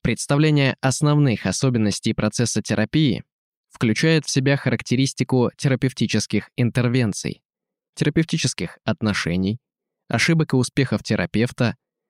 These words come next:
реакций переноса и контрпереноса, трудности терапии и, наконец, результатов терапии.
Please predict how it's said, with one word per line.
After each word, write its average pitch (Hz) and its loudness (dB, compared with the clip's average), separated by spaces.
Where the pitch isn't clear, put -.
реакций 143 0
переноса 123 0
и 110 2
контрпереноса, 131 0
трудности 107 0
терапии 127 2
и, 143 4
наконец, 131 2
результатов 131 0
терапии. 110 -2